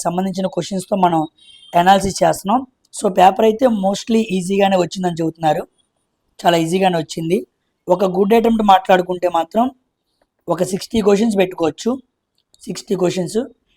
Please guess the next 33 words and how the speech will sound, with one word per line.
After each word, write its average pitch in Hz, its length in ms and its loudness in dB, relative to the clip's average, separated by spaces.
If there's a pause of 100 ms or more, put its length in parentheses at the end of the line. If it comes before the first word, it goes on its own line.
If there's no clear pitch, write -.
(160)
కానీ 233 260 2
నాకు 196 280 6 (100)
ఫోన్ 226 260 4
చేసి 233 180 2
చెప్పిన 202 320 0
కుర్రోళ్ళు 202 280 2
అంత 185 180 -2
యావరేజ్గా 185 500 4
రాశారంట, 160 480 0 (120)
వాళ్ళు 165 280 6 (640)
నలభై 190 320 4
నుంచి 220 240 -2
నలభై 196 240 0
ఐదు 185 140 0
క్వశ్చన్స్ 185 340 -4
మాత్రమే 180 320 -2
పెట్టారు, 160 340 -2 (440)
కానీ 208 260 2
గుడ్ 190 220 0
అటెంప్ట్ 214 320 0
మాత్రం 185 320 4
అరవై 170 200 2
క్వశ్చన్స్. 156 380 -10 (340)
ఓకేనా, 220 300 -4
పేపర్ 190 340 6
ఈజీగానే 180 400 -2
వచ్చింది. 165 300 -4 (560)
ఒక్క 190 140 -4 (120)
క్వశ్చన్ 226 260 2 (100)
క్లియర్గా 202 340 2
మనం 165 200 0
చూద్దాం. 170 280 -4 (560)
దీంట్లో 220 240 0